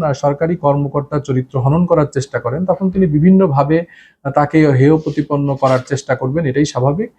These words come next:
আমি আপনাদের জ্ঞাতার্থে জানাতে চাই যে আমার এখানে একটি সরকারি বাসভবন আছে, আমি সেখানে পুরো সরকারি বিধি অনুযায়ী সরকারি ভাড়া যেটা সরকার কর্তন কর-, করার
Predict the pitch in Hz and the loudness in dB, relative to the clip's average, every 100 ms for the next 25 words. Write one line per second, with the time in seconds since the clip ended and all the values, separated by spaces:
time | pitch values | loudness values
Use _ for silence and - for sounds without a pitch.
0 | _ _ - 131 175 147 156 151 165 135 | _ _ 0 4 4 2 0 -2 -4 -2
1 | 131 131 139 - 165 165 170 127 127 123 | -2 0 -2 -2 -2 -2 -2 -2 0 0
2 | 123 123 185 214 175 123 127 143 143 143 | 0 0 0 2 2 2 2 0 0 -4
3 | 131 143 127 127 147 151 123 117 117 131 | -4 -4 -2 0 0 2 2 0 0 -2
4 | 165 156 214 233 _ _ - 135 175 185 | 0 -2 -6 -14 _ _ -2 2 2 2
5 | 170 - 185 202 202 180 185 170 151 147 | 0 0 0 0 0 2 2 0 -6 -2
6 | 175 170 156 143 175 180 180 170 180 196 | 0 2 0 2 2 2 2 4 4 2
7 | - 131 135 170 151 120 131 151 185 - | 0 -2 -2 -2 -2 0 2 4 2 -2
8 | _ _ _ - 135 143 156 156 156 135 | _ _ _ -4 0 4 4 4 0 -4
9 | - 139 139 160 151 - 156 156 170 165 | -2 -2 2 2 2 0 -2 0 -2 0
10 | 160 147 151 151 | -2 0 2 2